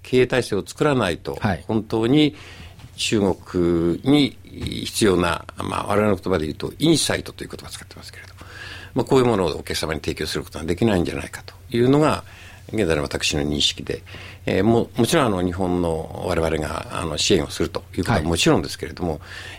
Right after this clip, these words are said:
Speaker 1: えー、なんとか中国のリサーチャーに自立をしてほしいというメッセージを送りながら、
Speaker 2: はい。
Speaker 1: 今、えー、頑張っているところです。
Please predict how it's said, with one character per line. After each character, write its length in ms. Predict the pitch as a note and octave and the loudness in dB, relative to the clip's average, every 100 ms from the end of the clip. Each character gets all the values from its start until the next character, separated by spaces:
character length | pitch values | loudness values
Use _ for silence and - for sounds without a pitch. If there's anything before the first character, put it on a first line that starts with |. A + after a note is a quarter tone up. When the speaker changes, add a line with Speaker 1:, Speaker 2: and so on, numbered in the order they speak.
| - | -14
Speaker 1:
え 140 | - F#2+ | -4 0
ー、 20 | |
な 100 | G2+ | 0
ん 40 | |
と 100 | F#2 | 0
か 100 | F2 | 0
中 160 | F2 E2+ E2 | 0 0 0
国 160 | A2+ | 2
の 280 | C3 A#2 - - | 2 2 -2 -10
リ 80 | - | -8
サ 140 | - D2+ | -4 -4
ー 60 | |
チ 100 | D2 | -4
ャ 40 | D#2+ | 0
ー 60 | |
に 280 | G#2+ G#2 C2 | 2 2 -2
自 140 | D2 B2+ | 0 2
立 180 | C#3+ | 4
を 40 | C#3+ | 2
し 100 | - | 2
て 100 | A2 | 0
ほ 60 | |
し 180 | F2+ - | -2 -4
い 40 | - | -6
と 120 | - G2 - - - - | -4 -4 -4 -8 -18 -4
い 80 | C3+ | 4
う 160 | D3 C#3 | 6 6
メ 160 | A#2 A#2 | 4 2
ッ 20 | |
セ 160 | - | 2
ー 40 | F2 | 0
ジ 120 | D#2 | 0
を 40 | |
送 140 | C#2+ D#2 | -4 -4
り 80 | C#2+ | -4
な 80 | |
が 100 | D2 - | -6 -8
ら、 60 | |
Speaker 2:
は 40 | - | -10
い。 40 | - - | -12 -8
Speaker 1:
今、 220 | - - - - - - - | -6 -6 -8 -16 -12 -10 -10
え 220 | - E2 - | -4 -4 -4
ー、 60 | - | -4
頑 140 | C#2+ | -2
張 60 | C2+ | -2
っ 40 | |
て 80 | - | -4
い 40 | |
る 40 | - | -6
と 100 | - | -8
こ 100 | - | -12
ろ 60 | |
で 100 | - | -12
す。 180 | - - | -10 -10